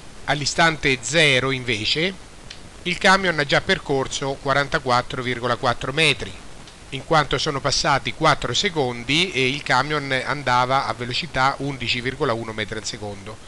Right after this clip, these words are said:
Quindi in quattro secondi ha fatto praticamente quarantaquattro metri.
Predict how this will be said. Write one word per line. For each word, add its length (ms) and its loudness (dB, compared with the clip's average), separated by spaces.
Quindi 160 -6
in 80 -8
quattro 240 0
secondi 320 2
ha 60 2
fatto 320 0
praticamente 600 0
quarantaquattro 680 -2
metri. 400 -8